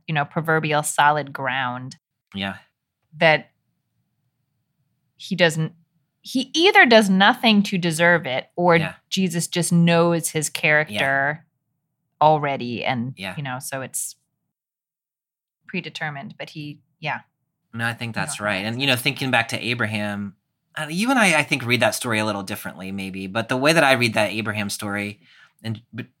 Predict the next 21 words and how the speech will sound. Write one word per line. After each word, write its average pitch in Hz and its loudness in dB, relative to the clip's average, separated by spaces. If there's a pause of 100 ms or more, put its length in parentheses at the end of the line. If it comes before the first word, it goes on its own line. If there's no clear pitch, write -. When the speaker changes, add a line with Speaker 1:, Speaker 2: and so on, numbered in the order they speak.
Speaker 2:
in 131 -6
the 123 -4
transition 135 2
of 117 4
Genesis 117 2
eleven 110 2
to 110 -4
Genesis 110 -4
twelve 107 2 (500)
is 123 -4
that 123 2
Abraham 139 2
has 117 -2
done 110 2
nothing, 101 -4 (540)
and 107 -2
Speaker 1:
Mm-hmm. - -2
Speaker 2:
God 107 2
makes 104 -6
a - -10
promise 98 -6